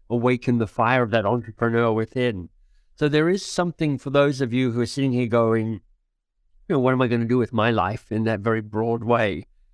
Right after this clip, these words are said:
It's a good question to ask yourself is, "Who are the people I know who are potential role models for potential paths for me?" Because you hear in Selena's story just the power of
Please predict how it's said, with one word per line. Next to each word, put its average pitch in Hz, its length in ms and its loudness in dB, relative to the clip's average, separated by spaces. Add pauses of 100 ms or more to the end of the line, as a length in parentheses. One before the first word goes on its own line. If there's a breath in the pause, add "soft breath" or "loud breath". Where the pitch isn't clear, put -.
(160)
It's - 260 -4
a 147 160 2
good 175 300 -4
question 135 360 -2
to 127 80 -2
ask 123 180 0
yourself 127 240 -2
is, 113 120 -4
"Who 160 240 0
are 180 60 0
the 143 100 -2
people 131 400 0 (200)
I 117 140 0
know 120 460 2
who 113 320 0
are 107 60 2
potential 120 520 -2
role 123 260 4
models 101 440 0
for 117 260 -2
potential 117 600 -4
paths 113 500 0
for 110 160 -4
me?" 92 320 -4 (400)
Because 127 180 0
you 139 100 2
hear 143 200 4
in 127 80 2
Selena's 117 480 0
story 135 440 2
just - 280 -8
the 110 60 -6
power 117 440 2
of 98 340 -4